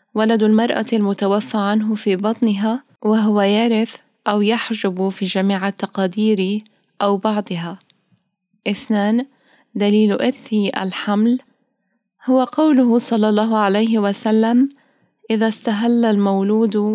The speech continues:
ورث". شروط إرث الحمل: أولًا، لا خلاف بين العلماء في أن الميت إذا مات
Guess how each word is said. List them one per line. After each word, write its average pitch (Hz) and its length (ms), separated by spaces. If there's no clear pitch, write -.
ورث". 220 540
شروط 240 600
إرث 202 460
الحمل: 214 560
أولًا، 233 580
لا 226 120
خلاف 233 420
بين 226 300
العلماء 226 800
في 226 140
أن 220 200
الميت 220 600
إذا 208 320
مات 226 340